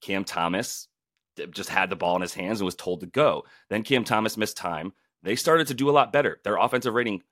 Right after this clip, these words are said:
skyrocketed when, when Cam Thomas went out for a couple games because they had a true point guard, because Mikal wasn't forced to do everything himself and could be a true shooting guard slash small forward, whatever you wanna call him.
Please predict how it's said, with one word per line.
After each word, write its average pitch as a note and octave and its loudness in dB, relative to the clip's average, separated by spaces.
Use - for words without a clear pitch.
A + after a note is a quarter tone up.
skyrocketed F2+ 2
when, A2 0
when G#2+ -2
Cam A2 0
Thomas G#2+ 0
went G2+ 0
out G#2+ 2
for F#2+ -4
a F2 -4
couple G2+ -4
games G2 -4
because G#2+ 0
they G#2+ 0
had G2+ 0
a F#2 -2
true - -6
point E2+ -8
guard, E2+ -4
because G#2 -2
Mikal A2+ 2
wasn't A2+ -2
forced G#2+ -2
to G2 -10
do A#2 -2
everything G#2 -4
himself F2+ -4
and G2 -10
could E2+ -12
be F2+ -6
a - -10
true A2+ -6
shooting G#2+ -4
guard F#2 -2
slash F2 -6
small G2+ -4
forward, E2+ -6
whatever F2 -2
you F2+ -4
wanna F#2 -4
call D2 -8
him. G2+ -8